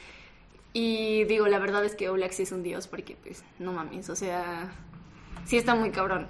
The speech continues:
O sea, sí, sí, sí está muy, muy, muy, muy cabrón. Y yo también pensé que iba a caer en algún momento otro gol de Liverpool, porque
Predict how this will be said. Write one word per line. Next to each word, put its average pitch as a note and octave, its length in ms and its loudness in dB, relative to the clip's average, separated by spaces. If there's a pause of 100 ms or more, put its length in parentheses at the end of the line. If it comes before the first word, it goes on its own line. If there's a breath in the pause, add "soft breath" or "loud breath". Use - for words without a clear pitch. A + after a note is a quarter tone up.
O G#3+ 40 -2
sea, G#3+ 240 6
sí, A3+ 220 4
sí, A3 180 4 (120)
sí A3+ 180 4
está F#3+ 480 2
muy, F#3+ 380 2
muy, F#3 240 2
muy, F3+ 240 -2
muy F3+ 220 0
cabrón. F3 360 -4 (1700 loud breath)
Y B3 180 6
yo B3+ 140 12
también C4 200 12
pensé A#3 220 4
que A3 60 4
iba A3 80 6
a G#3+ 80 2
caer F#3 160 6
en G3+ 60 2
algún F#3+ 200 4
momento G3+ 360 2
otro G3 220 4
gol G3 200 6
de F#3+ 280 6
Liverpool, G#3 540 6
porque F3+ 680 2